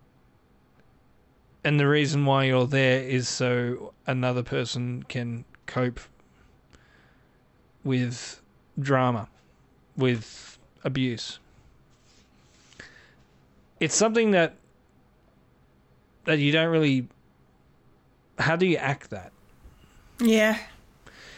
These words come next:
Speaker 1: It's like those sort of ca-, it, it's like those sort of character actors that, that have to act like something out of the realm of disbelief, like an A I realizing that they're,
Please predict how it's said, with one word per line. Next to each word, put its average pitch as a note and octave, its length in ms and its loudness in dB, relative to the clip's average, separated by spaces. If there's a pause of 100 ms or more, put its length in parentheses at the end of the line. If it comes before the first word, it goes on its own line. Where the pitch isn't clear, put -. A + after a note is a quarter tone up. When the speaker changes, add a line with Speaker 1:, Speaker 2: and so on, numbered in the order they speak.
(160)
Speaker 1:
It's E3 160 0
like A3 160 4
those A3 180 4
sort G3+ 140 4
of E3+ 160 2
ca-, D#3+ 260 0
it, G3 300 2
it's F#3 160 2
like G#3 140 4
those F#3+ 180 4
sort E3+ 220 0
of C3+ 80 -4
character C#3+ 360 0
actors C3+ 360 -2
that, C3 300 -2 (200)
that C3 140 0
have B2+ 240 -2
to B2 440 -4 (540)
act - 440 -8 (420)
like B2 400 -4 (420)
something D3+ 340 0
out D3 240 2
of C#3 100 0
the C3 120 2
realm C3 500 2
of A#2+ 440 -2 (400)
disbelief, C3 680 -6 (680)
like C#3 440 -2 (200)
an D#3 200 -2
A D3 200 0
I C3+ 260 2
realizing B2+ 840 2
that B2 200 -6
they're, A#2+ 440 -4